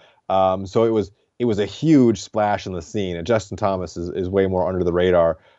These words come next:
He lets his game do the talking, which is why people know who he is now. But, you know, Ricky, you know, burst onto the scene. He was Rookie of the Year, and that was probably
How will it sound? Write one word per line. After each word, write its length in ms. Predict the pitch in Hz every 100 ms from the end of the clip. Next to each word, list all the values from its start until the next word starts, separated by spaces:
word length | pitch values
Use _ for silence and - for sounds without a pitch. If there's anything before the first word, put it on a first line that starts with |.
| _ -
He 120 | 104
lets 240 | 98 90
his 100 | 90
game 300 | 90 95 95
do 120 | 90 85
the 60 |
talking, 380 | - 98 90 85
which 140 | 85
is 80 | 90
why 140 | 87 85
people 280 | 95 87
know 220 | 90 90 87
who 160 | 92
he 80 | 90
is 160 | 82 87
now. 480 | 117 104 90 85 _ _ _
But, 280 | - 92 90
you 60 | 92
know, 60 |
Ricky, 440 | 92 104 - 95 87 _ _ _ - -
you 100 | 123
know, 180 | 90 71 - - _ _ _ -
burst 240 | 123 113 117
onto 180 | 110
the 120 | 95 87
scene. 560 | - 113 101 98 90 - _ -
He 60 |
was 120 | 113 101
Rookie 300 | 117 113 110
of 60 |
the 80 | 95
Year, 280 | 98 107 95
and 80 | 98
that 100 | 101
was 120 | 113
probably 480 | - 85 80 80